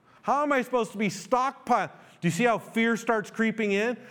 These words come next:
And then you're not being good. You're not being wise. You're not being these things. This is false self. You step back in the identity. God, this stuff is happening around us.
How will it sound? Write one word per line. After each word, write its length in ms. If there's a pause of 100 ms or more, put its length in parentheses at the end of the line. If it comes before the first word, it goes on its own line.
(120)
And 200
then 140
you're 100
not 240
being 260
good. 340
You're 100
not 200
being 320
wise. 440
You're 100
not 220
being 240
these 260
things. 400 (360)
This 160
is 120
false 400
self. 320
You 60
step 400
back 260
in 80
the 80
identity. 480 (360)
God, 380 (220)
this 260
stuff 280
is 180
happening 420
around 340
us. 340